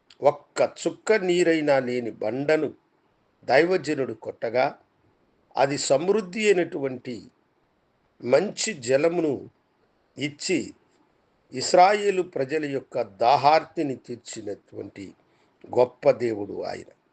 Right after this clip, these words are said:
ఇస్రాయేలుల యొక్క విచారమును తీసివేసిన గొప్ప దేవుడు ఆయన. నాయీను గ్రామములో ఉన్నటువంటి విధవరాలు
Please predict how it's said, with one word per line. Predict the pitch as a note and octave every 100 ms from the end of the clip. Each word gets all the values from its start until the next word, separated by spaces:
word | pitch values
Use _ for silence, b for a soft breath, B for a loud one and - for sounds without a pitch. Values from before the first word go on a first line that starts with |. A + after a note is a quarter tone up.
| _ _ _ _ _ _ _ -
ఇస్రాయేలుల | C3 C#3+ F#3 F#3+ G#3+ G3+ G3 F3+
యొక్క | E3 E3 D3
విచారమును | A#2 A#2+ D3+ D3+ D3 C#3 B2
తీసివేసిన | A2+ C3 C3 A#2 A#2+ - G#2+ G#2+
గొప్ప | G2 - G#2+ A2 -
దేవుడు | B2+ A2+ F#2+ F#2
ఆయన. | F2+ - _ _ _ _ _ _ _ _ _ _ _ _ _ _ B2
నాయీను | B2+ D3 G3 A3 G#3+ G#3
గ్రామములో | D#3 C#3 C#3+ E3 D#3+ D#3 C#3
ఉన్నటువంటి | B2 B2 - B2 A2+ A2+
విధవరాలు | G#2 C3 C3+ C3+ A2+